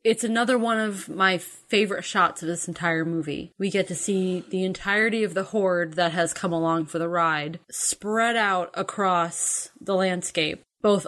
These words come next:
on and off the road. And the, the vehicles are accompanied by these lovely parallel lines of the dust trails. Uh, we haven't seen those in a while.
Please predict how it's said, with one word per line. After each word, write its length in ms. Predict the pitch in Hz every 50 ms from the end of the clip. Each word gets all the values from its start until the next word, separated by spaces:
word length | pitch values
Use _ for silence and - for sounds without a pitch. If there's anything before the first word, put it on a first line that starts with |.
| - -
on 260 | 196 196 202 208 202
and 180 | 196 196 202 180
off 260 | 180 185 185 175 -
the 120 | - 175 165
road. 440 | 170 175 165 160 156 156 165 160 - - _ -
And 280 | 233 220 220 220 208 190
the, 220 | 214 208 196 180 165
the 80 | 170 190
vehicles 440 | 175 233 240 254 254 233 220 180 196
are 80 | 196
accompanied 580 | 185 - - 214 196 180 196 190 185 180 165 -
by 400 | 185 175 175 175 170 170 165 156 180
these 340 | 180 175 165 151 - - _ _ 202 170 147
lovely 720 | 202 202 202 208 208 214 220 226 208 196 202 196 190 185 180
parallel 500 | - - 208 202 196 185 185 175 170 165
lines 540 | 170 170 165 156 156 147 151 151 - -
of 180 | - - 170 143
the 80 | 175 156
dust 240 | 170 156 147 - -
trails. 560 | - 165 - 139 - - - - - - - _ _ -
Uh, 280 | 180 170 147 - - - - - -
we 140 | 190 208 214
haven't 220 | 220 220 214 202 190
seen 240 | - 226 220 214
those 320 | 202 185 175 170 165 - -
in 180 | - 196 190
a 60 | 185 180
while. 460 | 175 170 160 156 151 151 151 160